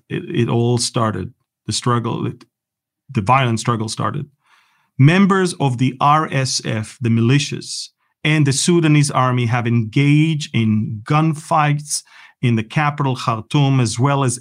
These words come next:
elsewhere. Take, take a look at the map of where the clashes are, uh,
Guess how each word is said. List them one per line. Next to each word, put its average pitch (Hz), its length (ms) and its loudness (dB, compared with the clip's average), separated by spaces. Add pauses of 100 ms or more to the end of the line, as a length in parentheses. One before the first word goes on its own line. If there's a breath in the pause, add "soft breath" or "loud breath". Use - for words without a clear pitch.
elsewhere. 147 380 -2
Take, 208 300 -6 (280 loud breath)
take 302 180 -4
a - 60 -4
look 202 240 0
at 151 140 -2
the 131 100 2
map 147 480 4
of 117 260 -4 (280)
where 147 200 2
the 127 80 -4
clashes 131 500 -2
are, 110 380 -4 (540)
uh, 139 100 -2